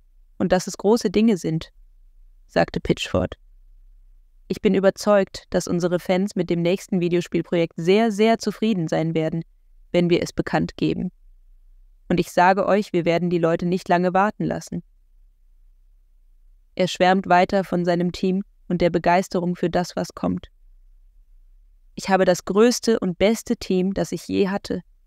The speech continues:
und wir arbeiten an etwas, von dem wir wissen, dass es genau das ist, was unsere Fans wollen. Also bin ich sehr, sehr aufgeregt. Ich kann es kaum erwarten, darüber zu sprechen.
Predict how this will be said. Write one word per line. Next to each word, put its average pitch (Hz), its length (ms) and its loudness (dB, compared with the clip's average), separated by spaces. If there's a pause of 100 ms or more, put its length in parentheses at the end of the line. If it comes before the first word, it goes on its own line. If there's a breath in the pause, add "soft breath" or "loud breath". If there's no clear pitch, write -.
(140)
und 180 100 -2
wir 185 140 0
arbeiten 233 440 2
an 196 120 0
etwas, 196 400 -4
von 180 220 -4
dem 180 180 2
wir 175 220 0
wissen, 208 340 0 (280)
dass - 160 -6
es 175 120 -10
genau 190 420 2 (100)
das 214 220 0
ist, - 360 -10 (240)
was 180 160 -4
unsere 175 320 -2
Fans 175 420 -4
wollen. 170 320 -2 (1120)
Also 180 240 2
bin 175 140 0
ich 180 160 -4
sehr, 226 420 2
sehr 196 380 0
aufgeregt. - 680 -8 (1080)
Ich - 120 -8
kann 208 160 2
es - 140 -2
kaum 269 260 4
erwarten, 226 520 0
darüber 175 360 0
zu - 140 -2
sprechen. 196 440 -4